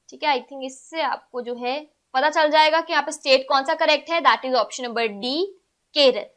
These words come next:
तो केरल के जो हेल्थ मिनिस्टर हैं, उनको मदर टेरेसा मेमोरियल अवार्ड दो हज़ार बीस से सम्मानित किया गया है। ओके, डीआरडीओ वैज्ञानिक of the year, डीआरडीओ के वैज्ञानिक of the year पुरस्कार से किसे सम्मानित किया गया है? डीआरडीओ we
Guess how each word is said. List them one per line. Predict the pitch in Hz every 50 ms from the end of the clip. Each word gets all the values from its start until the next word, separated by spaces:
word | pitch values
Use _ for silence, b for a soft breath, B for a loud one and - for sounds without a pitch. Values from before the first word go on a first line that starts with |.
| _ _ _ _ _ -
तो | 311
केरल | 311 311 339 330 339 359 403 415
के | 415 415
जो | 392 381 415 359
हेल्थ | - 277 294 330 330 330
मिनिस्टर | 302 277 262 254 - -
हैं, | 262 277
उनको | 277 269 302
मदर | 269 247 240 240 302 294
टेरेसा | 320 302 269 277 262 294 294
मेमोरियल | 285 269 247 240 240 240 247 277 294
अवार्ड | - 262 247 240 240 247 226
दो | 254
हज़ार | 254 214 254 240 240
बीस | 214 214 226 311 320 311
से | 302
सम्मानित | 262 269 240 220 208 214 240 320 415 415 _ _ _ _ _ _ -
किया | 302 302 285 254
गया | 254 226 240 226 196 202
है। | 202 208 - _ _ _ _ _ _ _ _ _ _ _ _ _ _ _ _ _ _ _ _ _ _ _ _ _ _ _ _ _ _ _ _ _ _ _ _ _ _ _ _ _ _ _ _ _ _ _ _ _ - 277
ओके, | 262 262 - - _ _ _ _ _ _ _ _ 220
डीआरडीओ | 214 311 330 370 403 415 427 403 320 403 415
वैज्ञानिक | 349 381 330 240 277 269 269 294 320 311
of | 359 330
the | 285 285 359 349 359 285
year, | 277 277 294 311 330 349 359 349 370 330 320 - _ _ _ - -
डीआरडीओ | 240 233 294 330 349 339 285 330 339
के | 359 359 427
वैज्ञानिक | 339 349 254 226 269 269 269 311 381 349
of | 370 359 349
the | 302 339 320 - - 294
year | 294 320 339
पुरस्कार | 330 - 311 277 285 277 - - 311 320 302
से | 294 294 277
किसे | 262 277 262 269
सम्मानित | - 285 262 262 262 262 269 262 - -
किया | 254 277 285 302
गया | 294 294 294 294 294
है? | 294 311 294
डीआरडीओ | 233 214 233 233 233 240 220 240 240
we | 220 247